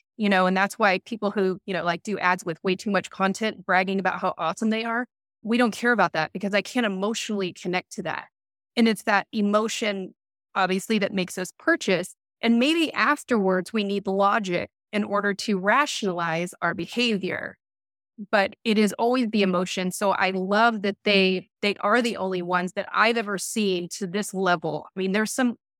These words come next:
you know, kind of, I'll say cheesy, like, Facebook things, like, "What's your brand? What's your client need to have to emotionally purchase?"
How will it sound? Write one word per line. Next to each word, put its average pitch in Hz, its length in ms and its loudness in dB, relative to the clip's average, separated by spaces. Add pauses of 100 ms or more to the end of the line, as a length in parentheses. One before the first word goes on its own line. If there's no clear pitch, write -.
(120)
you 254 80 2
know, 208 140 4
kind 202 280 0
of, 190 200 -2 (320)
I'll 202 280 4
say 196 220 -2
cheesy, 208 400 -2
like, 175 280 0
Facebook 214 540 -2
things, 240 440 0
like, 180 220 0 (380)
"What's 330 200 -4
your 202 100 -2
brand? 220 400 -2
What's 269 160 0
your 247 80 0
client 302 340 -6 (600)
need 196 220 0
to 196 80 0
have 180 280 2
to 196 140 -4
emotionally 202 540 0
purchase?" - 640 -6